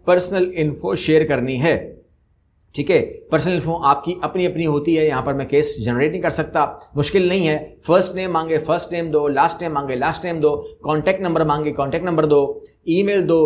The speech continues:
date of birth दो, कंट्री और सिटीजनशिप पाकिस्तान है तो आपको यहाँ पाकिस्तान मिल जाएगा, ठीक है। मैं आपको पहले दिखा दूँ क्योंकि आप लोगों ने जो, मुझे पता है कि आप बात करनी है,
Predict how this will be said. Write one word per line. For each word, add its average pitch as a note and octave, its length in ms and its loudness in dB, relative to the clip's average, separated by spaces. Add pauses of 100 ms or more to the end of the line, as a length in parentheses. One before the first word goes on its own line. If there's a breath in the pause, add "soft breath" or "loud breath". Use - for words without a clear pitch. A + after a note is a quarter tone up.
date F3 160 2
of D3+ 180 0
birth D#3 220 0
दो, D3+ 180 4
कंट्री F3 460 -2
और D#3+ 260 -2
सिटीजनशिप F3 680 -4 (220)
पाकिस्तान F#3 520 0
है D#3+ 200 2
तो D#3+ 120 0
आपको D#3+ 360 0
यहाँ D#3+ 120 -2
पाकिस्तान D#3 360 -4
मिल E3+ 120 -2
जाएगा, D3 400 0 (360)
ठीक C#3+ 120 -6
है। F#3+ 60 2
मैं C#3+ 80 0
आपको D3 160 0
पहले D3+ 120 2
दिखा C3+ 220 2
दूँ D3+ 100 2
क्योंकि D3 160 -2
आप C3+ 140 0
लोगों C3+ 180 -2
ने C3+ 120 -4 (180)
जो, A#2+ 180 -4
मुझे B2 340 -2
पता D3 180 -2
है C#3 40 2
कि C3+ 60 0
आप C3 80 4
बात D#3 180 0
करनी C3 260 0
है, B2 80 -4